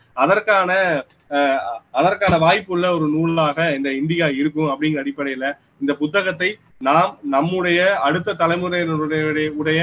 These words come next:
அறிவு மற்றும், அஹ், எல்லா வகையிலுமான நலத்தை கருத்தில் கொண்டு நாம் அனைவரும் சேர்ந்து இந்த புத்தகத்தை பரவலாக எடுத்து செல்ல வேண்டும். இது ஒரு இயக்கமாக மாற வேண்டும் என்பதன் அடிப்படையில வந்து, அஹ், நாம் அடுத்த கட்டதா இப்ப நான் பேசினேன், இவ்வளவு விஷயங்கள் பேசிட்டே வந்தேன்.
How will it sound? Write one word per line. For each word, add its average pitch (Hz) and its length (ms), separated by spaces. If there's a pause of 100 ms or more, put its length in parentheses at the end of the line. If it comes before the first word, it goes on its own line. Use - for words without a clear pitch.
(320)
அறிவு 185 380
மற்றும், 175 420 (160)
அஹ், 135 480
எல்லா 165 240
வகையிலுமான 165 680
நலத்தை 156 360
கருத்தில் 156 480
கொண்டு 139 240 (320)
நாம் 147 200
அனைவரும் 185 420
சேர்ந்து 190 500
இந்த 160 140
புத்தகத்தை 170 560
பரவலாக 165 600 (420)
எடுத்து 160 320
செல்ல 165 240
வேண்டும். 160 320
இது 156 180
ஒரு 147 140
இயக்கமாக 170 520
மாற 160 340
வேண்டும் 151 380 (280)
என்பதன் 151 380
அடிப்படையில 156 480
வந்து, 135 280 (880)
அஹ், 139 220
நாம் 143 200
அடுத்த 160 280
கட்டதா 160 380
இப்ப 156 160
நான் 151 200
பேசினேன், 180 400
இவ்வளவு 180 260
விஷயங்கள் 196 340
பேசிட்டே 180 340
வந்தேன். 151 440